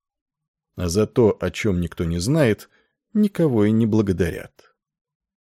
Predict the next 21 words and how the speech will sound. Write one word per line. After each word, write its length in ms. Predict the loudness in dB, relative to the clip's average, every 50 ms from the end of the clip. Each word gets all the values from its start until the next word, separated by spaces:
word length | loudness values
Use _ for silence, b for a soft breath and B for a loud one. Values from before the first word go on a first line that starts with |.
| _ _ _
«Эй, 200 | -4 -4 -4 -2
послушайте, 760 | -2 -4 -4 0 0 0 0 0 -2 -4 -2 -2 -4 -4 B B B B B B B B
я 280 | -8 -6 -4 -4 -4
герой, 580 | -6 -2 -2 0 2 4 4 2 2 0 -4 -12 B B B B B _
м, 340 | -14 -12 -12 -12 -14 -16 -4
только 260 | -4 -4 -2 2 2
не 100 | 4 6
могу 220 | 6 6 4 4 -2
сказать, 440 | 0 0 -2 0 0 -2 -2 -2
почему. 480 | _ -6 -4 -2 -2 -2 -2 -2 -4 -8 _ _ _ _ _ _
Засекречено». 720 | -6 -6 -6 -6 -4 0 0 0 0 -2 -4 -6 -8 -10 _ _ _ _ _ _ _ _ _ _ _ _ _ _ _ _
С 100 | -14 -4
точки 380 | -2 -2 -2 -2 -2 0 2
зрения 520 | 4 6 6 6 6 6 6 6 4 4 2 2 2
Воробьева, 720 | 4 4 6 4 4 6 6 8 8 8 6 4 2 -2
да 220 | -8 -6 -2 0 2
и 100 | 2 0
практически 720 | 0 0 0 0 0 -2 -8 -8 -6 -8 -10 -8 -8 -8
с 100 | -8 -6
чьей 300 | -8 -8 -4 -2 0 0
угодно, 540 | 0 0 4 6 6 6 8 6 2 2 b